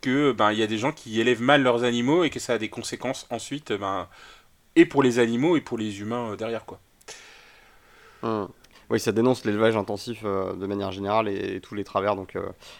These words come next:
Speaker 2: tous les traitements antibiotiques, euh, pour,
Speaker 1: Exactement.
Speaker 2: euh,
Speaker 1: Et,
Speaker 2: un peu
Speaker 1: exactement. Et en plus, donc, du coup, Michael, il choisit le cochon, donc ça, c'est, ça, c'est du Michael, hein, il a choisi le cochon.
Speaker 2: Hmm.
Speaker 1: Et le, le truc en plus,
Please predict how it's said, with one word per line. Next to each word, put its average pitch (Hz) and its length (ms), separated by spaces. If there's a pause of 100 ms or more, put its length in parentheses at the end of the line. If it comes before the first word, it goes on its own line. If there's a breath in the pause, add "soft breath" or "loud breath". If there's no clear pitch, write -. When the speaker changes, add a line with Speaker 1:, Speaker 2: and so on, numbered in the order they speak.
(120)
Speaker 2:
tous - 120
les 101 40
traitements 104 380
antibiotiques, 95 640
euh, 92 80
pour, 139 80
Speaker 1:
Exactement. 135 720
Speaker 2:
euh, - 100 (260)
Speaker 1:
Et, 120 60
Speaker 2:
un - 60
peu - 60 (280 loud breath)
Speaker 1:
exactement. 131 540
Et 117 80
en 120 100
plus, 165 220
donc, 127 160
du 147 160
coup, 185 180
Michael, 165 420
il 139 40
choisit 120 340
le 113 60
cochon, 135 360
donc 113 180
ça, 120 160
c'est, 107 220
ça, 95 300
c'est - 160
du 98 140
Michael, 117 360
hein, 143 100
il 110 80
a 101 40
choisi 107 340
le 120 260
cochon. - 360 (500 loud breath)
Speaker 2:
Hmm. 101 140
Speaker 1:
Et 208 400 (100)
le, 107 1040
le 113 140
truc - 300
en 139 100
plus, - 500